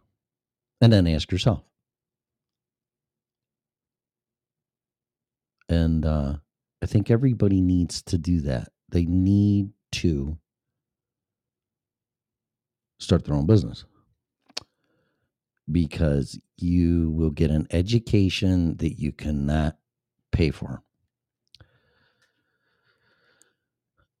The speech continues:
Uh, and that's that. Uh, but it does make you the worst babysitter in the world because, or parent, because, or whatever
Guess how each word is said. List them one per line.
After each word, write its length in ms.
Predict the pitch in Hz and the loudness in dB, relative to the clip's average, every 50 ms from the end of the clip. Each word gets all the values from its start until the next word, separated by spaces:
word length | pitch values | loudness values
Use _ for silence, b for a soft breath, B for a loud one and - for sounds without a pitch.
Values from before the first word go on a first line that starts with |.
| - | -6
Uh, 360 | - 80 80 78 73 67 67 69 67 71 _ _ _ _ _ _ _ _ _ _ _ _ _ _ _ - | -2 2 2 2 2 0 -2 -4 -6 -10 _ _ _ _ _ _ _ _ _ _ _ _ _ _ _ 4
and 80 | 107 | 6
that's 200 | 98 95 85 - | 6 6 4 2
that. 220 | - 87 78 - - _ _ _ | -2 -2 -4 -4 -8 _ _ _
Uh, 180 | - 104 101 95 | 2 4 4 4
but 180 | 90 113 123 123 | 6 6 6 6
it 120 | 120 110 | 4 4
does 300 | 107 135 143 151 139 131 | 6 6 8 8 6 6
make 300 | 135 131 131 123 110 - | 6 6 6 4 4 4
you 240 | 123 117 113 113 110 | 4 6 6 6 6
the 80 | 104 | 4
worst 240 | 104 104 110 101 - - | 4 4 2 2 4 2
babysitter 480 | 104 104 98 101 85 - 104 92 90 | 2 4 4 2 2 2 2 2 2
in 80 | 90 85 | 0 0
the 60 | 80 | 0
world 400 | 82 87 92 87 82 82 85 - | 0 0 0 2 0 0 -2 0
because, 440 | - 95 82 87 95 92 87 80 - _ | -2 -2 0 2 2 2 2 0 0 _
or 140 | - 101 92 | 2 2 2
parent, 480 | - - 104 101 92 87 85 85 - _ _ | 2 2 2 4 4 4 0 -2 -2 _ _
because, 680 | 104 95 - 101 95 90 90 85 82 80 80 - - _ | -4 -2 0 2 2 2 2 0 0 -2 -6 -10 -12 _
or 120 | - 98 92 | -2 0 2
whatever 720 | 90 104 104 107 107 95 101 98 92 90 90 92 - | 4 4 4 4 4 4 2 2 2 2 0 -2 -4